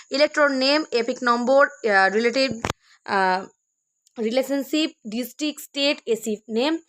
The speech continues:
এগুলো সব কিন্তু বসাতে হবে। এবার দেখুন দ্বিতীয় নম্বরটা,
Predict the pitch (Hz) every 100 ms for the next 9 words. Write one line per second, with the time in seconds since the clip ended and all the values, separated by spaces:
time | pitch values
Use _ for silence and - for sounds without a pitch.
0 | - _ 226 233 - 240 226 247 262 262
1 | - 180 190 185 180 - - - 294 330
2 | 262 294 320 247 220 202 202 202 233 233
3 | 302